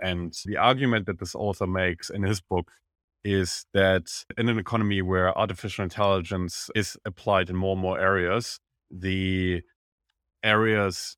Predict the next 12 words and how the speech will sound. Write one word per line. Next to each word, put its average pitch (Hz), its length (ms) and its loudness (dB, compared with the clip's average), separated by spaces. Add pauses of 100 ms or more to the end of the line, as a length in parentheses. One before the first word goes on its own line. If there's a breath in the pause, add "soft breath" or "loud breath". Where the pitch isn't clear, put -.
(140)
that 98 360 4
are 95 220 2
really 95 380 0
exclusive - 580 -2
to - 140 -6
humans, 87 680 0
which 92 260 -2
at 92 200 -2
this 98 160 -2
stage 92 380 2
is - 140 -8
empathy 87 720 -2